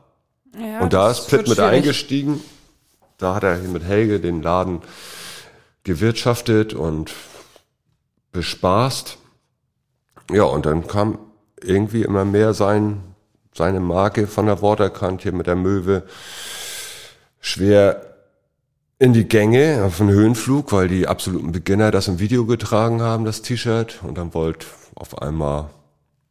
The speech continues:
Speaker 2: Gott und die Welt das T-Shirt mit dem, mit der Schwalbe, mit dem, mit dem Vogel drauf. Also viele haben ja nicht mehr erkannt, dass es eine Möwe ist.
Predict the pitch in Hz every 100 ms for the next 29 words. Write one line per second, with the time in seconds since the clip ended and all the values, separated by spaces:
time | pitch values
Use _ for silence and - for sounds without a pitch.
0 | _ _ - 80 58 67 67 - 50 50
1 | - - - - - - - - - 58
2 | - 60 58 - _ _ 64 64 62 -
3 | 62 65 64 65 62 65 64 - _ _
4 | _ _ _ 87 82 - 104 101 85 82
5 | 69 65 - - 64 - - - 107 73
6 | 76 73 - 85 80 71 78 71 87 107
7 | 76 - - -